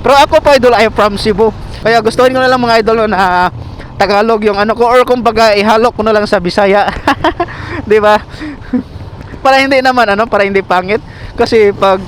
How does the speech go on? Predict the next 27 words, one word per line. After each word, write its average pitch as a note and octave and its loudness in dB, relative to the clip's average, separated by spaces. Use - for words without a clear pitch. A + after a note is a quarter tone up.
ano, G3+ 0
pag, F3+ 0
pag G#3+ -2
Tagalog, A#3 2
ha, A3+ -2
pag G#3 -4
Tagalog C4+ 0
lahat C4+ 2
yung C4 -2
ano C4+ 0
natin, C4+ 0
eh, G#3+ 2
Bisaya G3+ 0
naman G#3+ -2
<laughs> - -6
tayo. A3 2
Parang A3 0
hindi A#3+ 0
din A#3+ 2
ano A3+ 0
ba. F#3 2
Yung G#3+ 2
kanang B3 0
murag A#3 0
dili G#3+ 2
bitaw G3+ 0
lain, G3 0